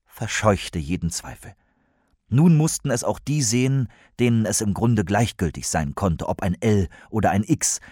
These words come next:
für die aber die Frage von brennendem Interesse war, wer hat den Buchstaben hingesät? Und was hatte er für eine Absicht dabei? Des Mittags, nach der Suppe, kam die Frage, die kommen musste.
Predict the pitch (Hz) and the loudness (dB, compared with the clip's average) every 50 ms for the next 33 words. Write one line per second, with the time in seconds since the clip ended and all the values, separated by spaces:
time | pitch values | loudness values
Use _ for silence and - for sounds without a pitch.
0 | - - _ _ - - 123 110 123 139 - 120 104 104 101 90 - - 98 98 | -20 -20 _ _ -2 -2 0 0 2 0 2 2 0 0 -2 -4 -4 0 0 2
1 | 95 85 92 - 92 82 82 - 92 107 127 160 165 143 151 123 120 113 95 117 | 2 0 -2 -2 -2 -2 0 2 2 4 4 4 4 4 2 2 0 0 0 0
2 | 101 95 92 - - 101 87 101 95 92 80 - _ _ _ _ _ _ 95 107 | 0 0 0 0 0 2 4 4 4 4 2 -2 _ _ _ _ _ _ 2 4
3 | 127 123 113 107 95 87 92 95 - - 95 95 90 80 104 104 92 - - - | 4 6 6 4 4 2 0 -2 -2 0 0 0 0 0 -2 -4 -4 -6 -2 0
4 | 92 87 - 85 87 85 117 156 180 185 208 175 - 160 117 - - - - _ | 0 0 2 0 0 2 4 4 4 4 2 0 0 -2 -4 -4 -8 -16 -20 _
5 | _ _ _ _ _ _ _ _ _ _ 151 139 107 - 117 107 - - 107 98 | _ _ _ _ _ _ _ _ _ _ 2 2 4 4 2 2 2 0 -2 -2
6 | - 101 90 104 - - - 95 90 82 - - 139 - - - 190 - - - | -2 -2 -2 -2 -2 -2 -2 -2 -2 -2 -2 -4 -6 -6 -6 -6 -6 -6 -2 -2
7 | 196 170 - 82 - - _ _ _ _ _ _ _ _ _ _ _ _ _ _ | -2 0 -2 -6 -10 -12 _ _ _ _ _ _ _ _ _ _ _ _ _ _
8 | _ _ _ _ _ _ _ _ _ _ _ _ _ _ _ _ _ _ _ _ | _ _ _ _ _ _ _ _ _ _ _ _ _ _ _ _ _ _ _ _
9 | 127 120 - - 143 156 - 165 165 170 - - - - - - - - 95 90 | -4 -4 -2 -2 -2 -2 -2 -4 -4 -4 -6 -10 -14 -14 -16 -16 -6 -2 -2 -2
10 | - - - 78 69 85 87 - - 120 110 - _ - - - - _ - - | 0 -2 -6 -4 -4 -4 -4 -4 -6 -10 -10 -12 _ -20 -20 -20 -20 _ -10 -2
11 | 107 104 107 107 101 87 - - 92 92 92 92 92 80 98 82 98 - - 82 | 0 2 2 2 0 -2 -4 -4 -2 0 0 0 0 -2 -2 -4 -4 -6 -6 -6
12 | 69 67 - - - - - - | -6 -8 -10 -14 -18 -18 -18 -18